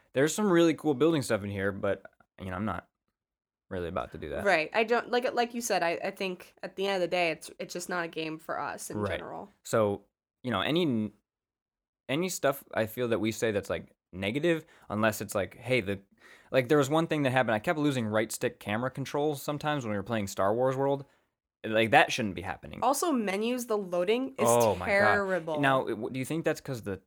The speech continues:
Speaker 1: servers were shut down?
Speaker 2: No, because if you're, we're not online, there's no way to go online. So we're not playing online.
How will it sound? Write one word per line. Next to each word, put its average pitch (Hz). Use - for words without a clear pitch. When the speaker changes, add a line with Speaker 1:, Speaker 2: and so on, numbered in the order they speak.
Speaker 1:
servers 139
were 156
shut 165
down? 196
Speaker 2:
No, 370
because 320
if 302
you're, 359
we're 247
not 277
online, 240
there's 202
no 226
way 262
to 277
go 269
online. 220
So -
we're 269
not 311
playing 269
online. 190